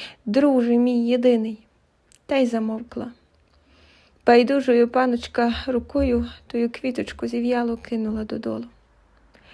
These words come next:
Може, й тобі, моя панно, колись доведеться згадать тую конвалію, як щастя минеться. Недовго й ти, моя панно, будеш утішатись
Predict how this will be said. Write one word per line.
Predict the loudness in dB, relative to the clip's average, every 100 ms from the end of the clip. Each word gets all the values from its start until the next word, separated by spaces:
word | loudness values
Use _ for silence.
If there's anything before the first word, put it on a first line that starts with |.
| -20 -20 _ _ _ _ _ _
Може, | 0 2 4 4
й | 2 -2 -8
тобі, | 2 2 4 2 2 0 -2
моя | -2 0 -2
панно, | -2 0 2 2 2 -2 -6 -12 -20 -18
колись | 2 4 4 2
доведеться | 0 2 4 4 2 0 -2 -2 -10 -20 -20 -18 0
згадать | 4 4 2 0
тую | 0 0
конвалію, | 0 -2 2 2 0 -2 -4 -8 -10
як | -8 -8
щастя | -8 -8 -8 -8 -8
минеться. | -4 -4 -4 -8 -14 -14 -14 _ _ -20 -18 -18 0
Недовго | 4 6 6 6
й | 2
ти, | 0 -2 0
моя | 2 4 2
панно, | 2 0 2 2 2 0
будеш | -2 -4 -2 -4 -6 -14 -10
утішатись | -10 -6 -8 -4 -4 -4 -4 -8 -10